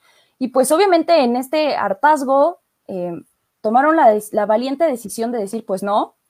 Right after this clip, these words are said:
aquí me quedo en la oficina y me amarro a la silla y aquí voy a estar hasta que no me digan qué onda, ¿no? ¿Cuál es la solución? Y bien valientes. Esto fue el dos de septiembre. Y en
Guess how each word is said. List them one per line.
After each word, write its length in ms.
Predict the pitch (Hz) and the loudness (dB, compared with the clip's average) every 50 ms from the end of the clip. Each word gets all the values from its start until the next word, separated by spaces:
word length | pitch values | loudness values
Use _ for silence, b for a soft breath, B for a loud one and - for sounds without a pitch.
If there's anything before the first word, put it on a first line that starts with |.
| _ _ _ _ _ | _ _ _ _ _
aquí 260 | - 196 196 - 233 | -6 -6 -4 -4 -4
me 160 | 262 302 302 | -2 -2 0
quedo 160 | - 269 262 269 | 0 0 0 0
en 80 | 269 | 0
la 60 | 254 | -2
oficina 600 | 214 - - 190 - 196 196 202 202 202 - - _ - | -2 -2 -6 -12 -10 -10 -8 -6 -6 -6 -8 -10 _ -4
y 140 | 285 254 | -2 0
me 100 | 226 220 | 2 2
amarro 400 | 208 202 208 220 226 247 285 330 | 2 2 2 2 2 4 4 4
a 40 | 330 | 4
la 120 | 311 240 226 | 2 2 0
silla 460 | - - 220 214 185 190 185 190 - | 0 -4 -6 -2 2 2 2 2 0
y 80 | - 196 | -4 -8
aquí 160 | 196 196 233 | -8 -6 -4
voy 140 | 262 320 339 | -2 -2 -2
a 60 | 285 | -2
estar 400 | 240 - - - 175 196 226 - _ | -2 -2 0 2 2 2 0 -2 _
hasta 280 | - 190 - - 202 | -20 -8 -6 -6 -6
que 100 | 202 208 | -4 -4
no 80 | 208 226 | -4 -2
me 140 | 247 262 262 | -2 -2 -4
digan 400 | 233 262 233 240 254 294 330 339 _ _ _ _ _ _ _ | -4 -2 -2 0 0 -2 -4 -6 _ _ _ _ _ _ _
qué 140 | - 226 220 | 2 4 6
onda, 260 | 214 214 202 196 160 | 6 6 4 0 -2
¿no? 300 | 156 165 180 226 262 254 | 0 0 -2 -2 -2 -2
¿Cuál 140 | 262 254 269 | -2 -4 -4
es 100 | 277 254 | -4 -6
la 80 | 240 | -6
solución? 560 | 233 - 214 202 196 - - 208 180 170 - _ _ _ _ _ _ _ _ _ _ - - - _ _ | -8 -8 -8 -10 -10 -10 -8 -8 -8 -8 -10 _ _ _ _ _ _ _ _ _ _ -20 -20 -20 _ _
Y 580 | - 247 233 226 220 214 214 214 208 202 - _ _ | -6 -4 -2 -2 -2 -2 -2 -4 -6 -6 -8 _ _
bien 240 | - 247 277 294 277 | -2 0 0 2 2
valientes. 720 | 320 330 294 247 220 214 - - - 220 - - - _ _ - - | 2 2 2 0 -2 -2 -6 -8 -10 -10 -14 -20 -20 _ _ -14 -10
Esto 240 | - 247 240 - 277 | -10 -6 -4 -2 -2
fue 180 | 277 277 262 254 | -2 -2 -2 -2
el 120 | 254 226 | -2 0
dos 180 | 208 240 254 262 | 0 -2 -2 -4
de 60 | 277 | -6
septiembre. 580 | - 254 220 - 196 196 180 170 - 190 190 _ _ _ _ _ _ _ _ _ _ _ _ _ - | -6 -8 -6 -6 -6 -6 -6 -8 -10 -12 -16 _ _ _ _ _ _ _ _ _ _ _ _ _ -4
Y 160 | 240 247 247 | 0 4 4
en 400 | 240 247 247 254 247 240 240 | 4 4 2 0 -2 -4 -8